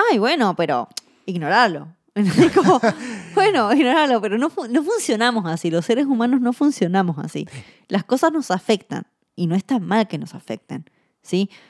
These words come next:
Speaker 1: Yo quiero aclarar de que nosotros no estamos diciendo es blanco y negro, o le das bola o no le das bola. Hay varios intermedios por ahí dando vueltas.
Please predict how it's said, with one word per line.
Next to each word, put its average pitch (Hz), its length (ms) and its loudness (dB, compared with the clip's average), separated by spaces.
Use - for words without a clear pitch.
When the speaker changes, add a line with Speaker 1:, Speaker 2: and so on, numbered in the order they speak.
Speaker 1:
Yo 190 280 0
quiero 262 220 2
aclarar 226 380 4
de 247 120 0
que 170 180 -4
nosotros 156 440 -4
no 180 80 2
estamos 180 280 0
diciendo 170 360 -2
es 165 100 2
blanco 202 280 0
y 196 60 0
negro, 196 420 2
o 151 80 -4
le 151 140 -4
das 156 120 -6
bola 190 380 2
o 185 80 0
no 180 100 0
le 175 120 0
das 165 120 0
bola. 170 380 0
Hay 208 340 0
varios 165 460 -4
intermedios 151 1080 -4
por 156 200 -2
ahí 143 400 -4
dando 156 420 -2
vueltas. 156 540 -2